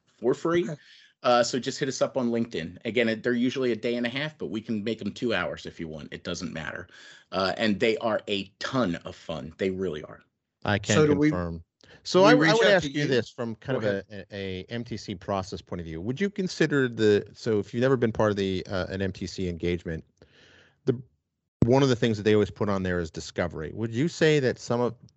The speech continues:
Speaker 3: there's always a bit of flavor of design thinking and discovery?
Speaker 1: Mm-hmm. Right.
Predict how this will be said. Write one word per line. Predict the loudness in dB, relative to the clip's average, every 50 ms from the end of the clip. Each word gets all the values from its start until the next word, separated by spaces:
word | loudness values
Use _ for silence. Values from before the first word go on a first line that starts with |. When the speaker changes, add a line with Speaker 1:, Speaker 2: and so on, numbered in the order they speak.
| _ _ _ -8 0
Speaker 3:
there's | 2 4 4 4 4
always | 4 4 4 2 0
a | 0
bit | 0 0 0
of | 0 -2
flavor | -6 -2 2 2 2 2 2 2 2
of | 2 2 0 -2 -6 -10 -14 _
design | -8 -4 -2 -2 -2 -2 -2
thinking | -4 -6 -6 -6 -6 -6 -6 -6
and | -6
discovery? | -8 -10 -10 -8 -6 -6 -6 -6 -8 -10 -12 -14 _ _ _ _ _ -6
Speaker 1:
Mm-hmm. | -4 -2 -2 -2 -4 -6 -6 -10 _ _ _ _ -4
Right. | 0 2 2 2 0 -8